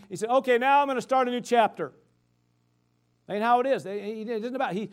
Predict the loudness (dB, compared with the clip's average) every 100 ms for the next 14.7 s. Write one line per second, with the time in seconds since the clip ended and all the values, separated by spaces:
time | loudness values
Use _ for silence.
0 | -10 -10 -8 2 2 2 -4 -4 0 2
1 | 2 -2 -8 -10 -10 -8 -10 -8 -10 -10
2 | -12 _ _ _ -10 -2 2 2 2 4
3 | 4 2 -4 2 4 4 0 -4 0 2
4 | 2 -2 -2 -4 -4 -10 _ -4 0 2
5 | 2 2 4 4 4 -2 -6 -8 -6 0
6 | 4 4 4 4 2 0 -4 -8 -6 -2
7 | 2 2 2 6 6 4 0 -4 -4 -8
8 | -8 -2 2 2 -2 -10 _ _ _ _
9 | _ _ _ -2 2 4 8 6 8 6
10 | 6 2 2 2 0 -2 -6 -4 -4 -4
11 | -6 -12 _ _ _ _ _ _ _ _
12 | _ _ -8 -2 0 2 0 -2 -8 -6
13 | -4 0 2 2 0 -6 -6 -4 -4 -4
14 | -4 -2 -2 -4 -6 -6 -8